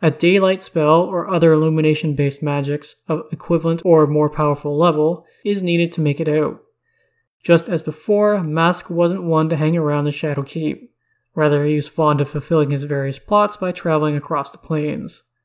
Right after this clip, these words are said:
Petitioners found in Mask's realm look much like they did during their mortal lives,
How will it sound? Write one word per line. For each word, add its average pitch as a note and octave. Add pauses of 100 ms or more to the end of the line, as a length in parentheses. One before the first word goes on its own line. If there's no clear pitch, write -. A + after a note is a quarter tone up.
(360)
Petitioners G#3+
found E3+
in D3+
Mask's D#3
realm D#3+
look D#3+
much F3
like F#3+
they F#3+
did D3+
during D3
their C#3+
mortal C#3+
lives, D#3